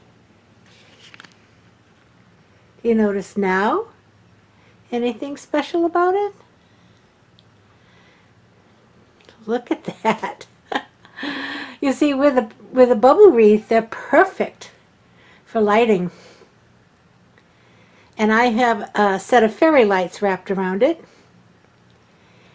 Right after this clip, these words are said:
And, of course, the fairy lights comes with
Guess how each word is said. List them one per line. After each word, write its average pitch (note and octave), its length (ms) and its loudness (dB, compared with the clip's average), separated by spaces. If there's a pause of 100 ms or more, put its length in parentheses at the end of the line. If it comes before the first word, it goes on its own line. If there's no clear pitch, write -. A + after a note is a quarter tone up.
(360)
And, G#3 580 2
of G#3+ 260 0
course, G#3+ 240 0
the - 100 -20
fairy B3+ 300 4
lights A3 340 2
comes B3 540 -2
with A3+ 720 4